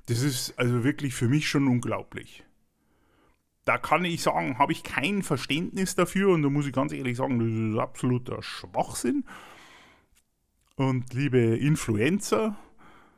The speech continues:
ich weiß, ihr müsst damit Geld verdienen, immer wieder was Neues zu liefern und immer wieder euch neu zu erfinden. Leider ist nicht immer das Neue das Beste. Vielleicht sollte man auch mal Beständigkeit sa-,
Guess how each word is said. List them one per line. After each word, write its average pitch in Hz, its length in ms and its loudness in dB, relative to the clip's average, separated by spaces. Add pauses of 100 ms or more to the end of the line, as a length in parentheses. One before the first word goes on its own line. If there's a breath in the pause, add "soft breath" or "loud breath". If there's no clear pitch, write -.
ich 120 160 -6
weiß, 123 420 2
ihr 151 120 6
müsst 165 240 4 (140)
damit 135 340 0
Geld 147 240 0
verdienen, 185 760 0
immer 190 440 4
wieder 156 240 6
was 120 240 4
Neues 160 560 0
zu 135 120 2
liefern 208 720 0
und 135 260 0
immer 175 520 6
wieder 151 340 6
euch 127 300 4
neu 180 380 4
zu 175 200 2
erfinden. 208 760 2 (560 loud breath)
Leider 185 260 2
ist 185 160 2
nicht - 220 2
immer 196 360 6
das 151 220 4
Neue 160 380 4
das 139 520 -4
Beste. 220 680 -4 (320 loud breath)
Vielleicht 160 320 0
sollte 175 260 4
man 160 160 2
auch 139 160 -4
mal 147 160 2
Beständigkeit 170 1080 -2
sa-, 92 320 -8